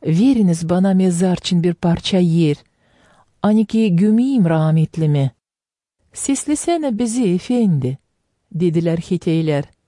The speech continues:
"Sen aramızda Allah'ın önünde saygılı beysin. Göm karını mezarlarımızın en iyisinde. Aramızdan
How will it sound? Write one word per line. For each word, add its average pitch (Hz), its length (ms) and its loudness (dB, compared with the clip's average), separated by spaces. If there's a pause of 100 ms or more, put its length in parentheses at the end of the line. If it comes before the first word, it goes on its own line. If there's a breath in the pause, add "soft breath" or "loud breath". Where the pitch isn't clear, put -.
(580 soft breath)
"Sen 294 340 -2
aramızda 233 720 -2 (120)
Allah'ın 220 520 -4
önünde 208 420 0
saygılı 202 720 -2
beysin. 156 580 -2 (1040)
Göm 262 380 -2
karını 208 560 0
mezarlarımızın 202 960 -2 (140)
en 233 280 0
iyisinde. 156 800 0 (720)
Aramızdan 185 760 0